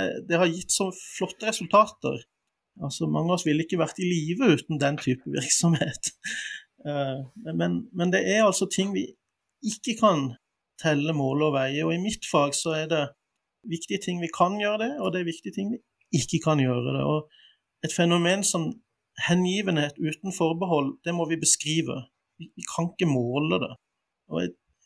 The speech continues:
jeg skriver en del i doktorgraden om å ha, ha tenkt mye på siden at vi, veldig mye av dette kan vi egentlig bli klok på ved å bare gå til språket.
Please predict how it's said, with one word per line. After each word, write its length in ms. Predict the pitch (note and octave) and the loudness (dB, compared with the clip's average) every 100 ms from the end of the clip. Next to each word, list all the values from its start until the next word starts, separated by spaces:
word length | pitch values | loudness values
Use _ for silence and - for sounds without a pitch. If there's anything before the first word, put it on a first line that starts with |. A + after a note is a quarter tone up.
| E3 | 0
jeg 80 | - | 0
skriver 340 | - F3+ G#3 | 0 -6 -2
en 160 | E3 D3+ | 0 2
del 140 | D#3+ | 2
i 20 | E3 | 0
doktorgraden 640 | F3+ - F#3+ C#3+ C#3+ D3 | -4 0 2 4 2 2
om 160 | D3 D3 | 0 0
å 100 | C#3+ D3+ D#3 _ | -2 -4 -12 _
ha, 80 | F3+ - D3+ | -10 -6 -6
ha 80 | D#3+ | -4
tenkt 240 | F#3+ G3 F#3+ | -4 -2 0
mye 240 | D3+ D#3+ | 0 0
på 80 | - F3+ | -2 -2
siden 260 | - E3 F3+ | 0 0 0
at 160 | F3+ F3+ | 0 0
vi, 80 | D#3+ - _ _ _ _ - | 0 -4 _ _ _ _ 2
veldig 320 | D#3+ F3+ G#3 | 4 6 6
mye 300 | E3+ E3 F#3+ | 6 6 4
av 80 | E3 | 0
dette 160 | - - | -4 -10
kan 240 | - F3+ G#3+ | -4 -2 2
vi 160 | E3+ | 4
egentlig 400 | D3 F#3 G3 D#3+ | 4 2 -2 -4
bli 160 | C#3+ D3+ | -4 -4
klok 380 | - F#3 G3+ - | 0 0 -2 -2
på 80 | D#3+ | 2
ved 160 | D#3+ | 4
å 60 | D#3+ | 4
bare 140 | E3 C#3+ | 4 2
gå 140 | E3 | -2
til 80 | - | 0
språket. 920 | - - - G3 G3+ - - - - | 0 0 -2 -2 -2 -6 -4 -4 -4